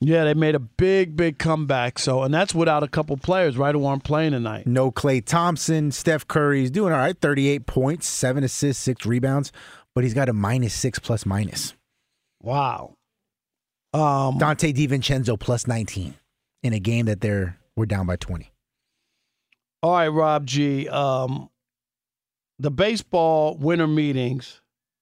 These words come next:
Speaker 1: have been something, right?
Speaker 2: They've been wild.
Speaker 1: Because they've been giving out money like it's going out of style.
Speaker 2: <laughs>
Speaker 1: Whenever people talk about, like, the golden era of baseball, if you don't think this is the golden era, you don't, you don't know what you're talking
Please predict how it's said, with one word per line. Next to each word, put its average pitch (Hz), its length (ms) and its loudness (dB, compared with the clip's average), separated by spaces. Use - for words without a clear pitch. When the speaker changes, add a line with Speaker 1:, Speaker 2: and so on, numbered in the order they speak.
Speaker 1:
have 147 200 0
been 147 160 0
something, 123 480 -4
right? 143 220 0
Speaker 2:
They've 170 60 2
been 131 180 2
wild. 107 420 2
Speaker 1:
Because 165 420 2
they've 180 180 2
been 170 140 0
giving 175 240 2
out 160 160 2
money 165 260 2
like 147 200 2
it's 131 80 -2
going 160 260 2
out 143 140 0
of 131 40 -4
style. - 380 -6
Speaker 2:
<laughs> - 420 -8
Speaker 1:
Whenever 254 280 4
people 262 260 2
talk 233 220 4
about, 175 460 2
like, 165 420 2
the 160 380 2
golden 190 440 2
era 180 360 4
of 165 60 0
baseball, 170 640 2
if 170 100 0
you 233 80 4
don't 262 220 2
think 226 160 0
this 220 160 0
is 196 80 -2
the 185 100 2
golden 175 320 2
era, 165 240 0
you 196 100 2
don't, 190 220 2
you 185 60 2
don't 165 160 2
know 156 60 4
what 139 100 2
you're 131 80 -2
talking 110 280 -2